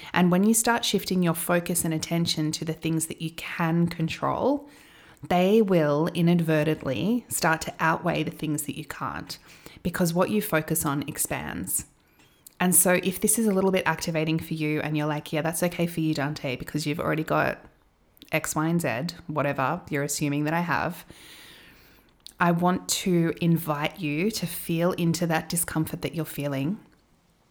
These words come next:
and have a look around your life and the things that you're putting the focus on right now. And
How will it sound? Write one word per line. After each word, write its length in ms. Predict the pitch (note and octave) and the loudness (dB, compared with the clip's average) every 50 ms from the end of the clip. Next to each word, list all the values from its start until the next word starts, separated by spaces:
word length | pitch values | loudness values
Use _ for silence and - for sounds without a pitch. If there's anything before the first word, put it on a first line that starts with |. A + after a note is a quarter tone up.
| _ _ _ - - | _ _ _ -4 -2
and 100 | - G3+ | 0 0
have 220 | F3 - F#3+ F#3 | 2 4 4 4
a 20 | F#3+ | 4
look 180 | F#3+ G#3 G3 | 4 2 2
around 400 | - G#3 G3 F3+ E3 E3+ F3+ F3 | 2 2 2 4 4 4 2 2
your 120 | F3 F3+ E3+ | 2 2 4
life 340 | E3+ D3 D3 F3 E3+ - - | 4 4 4 2 0 0 0
and 160 | E3 E3 D#3 | 0 0 0
the 60 | D#3 | -2
things 420 | - - - F#3 F#3 G3 G3 F#3+ | -6 -4 0 2 2 4 2 2
that 140 | - F#3+ - | 0 0 0
you're 100 | E3 F3 | 0 -2
putting 280 | E3+ - E3+ E3 E3 E3 | -2 0 0 2 2 2
the 80 | D#3 | 0
focus 460 | D#3 - - D#3 D3+ - - E3 - D#3+ | 0 0 -2 -2 -2 -2 -4 -4 -4 -2
on 120 | D3+ D3+ | -2 -2
right 180 | C#3+ C3+ C3+ - | -2 -2 -4 -4
now. 380 | D#3 C#3 B2+ C#3+ F3+ A3 A3 - - - - - - - - - - - - | -6 -6 -6 -4 -2 -4 -4 -4 -8 -20 -20 -20 -20 -20 -20 -20 -20 -8 -2
And 560 | - F3+ F3+ F3 F3 F3 E3+ E3+ E3 E3+ - | 2 4 4 4 6 6 4 4 4 2 -2